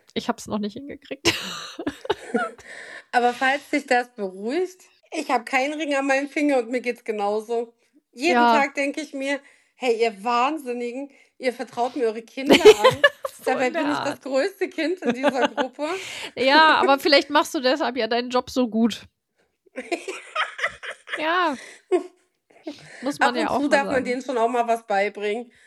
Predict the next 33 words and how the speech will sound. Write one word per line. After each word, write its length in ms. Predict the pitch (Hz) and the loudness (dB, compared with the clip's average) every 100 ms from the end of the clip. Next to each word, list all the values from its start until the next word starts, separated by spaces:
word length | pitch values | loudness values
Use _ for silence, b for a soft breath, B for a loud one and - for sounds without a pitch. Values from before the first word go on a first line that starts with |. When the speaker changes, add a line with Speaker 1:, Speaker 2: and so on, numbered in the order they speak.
| b _ | b _
Speaker 2:
Und 240 | 262 247 | -6 -6
nicht 320 | 269 285 277 226 | -6 -8 -8 -4
noch, 300 | 262 269 285 - - b b b b b _ _ B B - | 0 0 -2 -14 -20 b b b b b _ _ B B -20
es 520 | 302 311 330 302 - - 320 | -12 -4 -4 -6 -16 -14 0
war 140 | 277 | 2
letztens 460 | 285 294 - 320 320 | 2 0 0 -4 0
wirklich, 320 | 277 294 320 | -2 0 -2
ein 100 | 302 | -2
Kind 220 | 294 285 | -2 -2
hat 180 | 277 277 | -2 -6
richtig 420 | 254 302 - 294 | -8 -10 -10 -10
massiv 460 | 285 262 - 294 - | -4 -4 -4 -6 -4
Scheiße 420 | 277 254 311 285 | -4 -2 -4 -8
gebaut. 540 | 240 214 233 240 294 - _ _ | -10 -2 0 2 0 -8 _ _
Ich 160 | 156 190 | -16 -4
musste 320 | 277 294 349 | -4 -2 -4
mich 240 | 320 294 | -4 -4
wegdrehen, 720 | 262 285 - 294 269 285 277 | -4 -6 -6 -6 -2 -2 -4
weil 140 | 254 277 | -4 -4
ich 80 | 285 | -4
so 140 | 302 | -8
stolz 460 | - - 285 320 294 | -6 0 0 0 -4
in 160 | 294 | -4
meinem 240 | 262 254 247 | 0 -2 -2
Gesicht 420 | 254 269 302 - | -8 -8 -8 -10
stehen 380 | - 226 226 247 | -8 -2 -2 -2
hatte. 460 | 226 226 277 311 - | -4 -2 -6 -6 -10
Speaker 1:
Mhm. 440 | 302 294 294 320 - _ _ _ _ | -6 -6 -6 -8 -14 _ _ _ _
Speaker 2:
Er 160 | 285 | -2
hat 220 | 285 381 - | 0 -2 -4
sich 160 | 370 | -2
dafür 280 | 349 - 349 | 0 0 -4
gerechtfertigt. 1120 | 302 320 294 392 - 330 262 254 269 302 453 | -6 -2 0 -2 -4 -2 0 -2 -6 -8 -10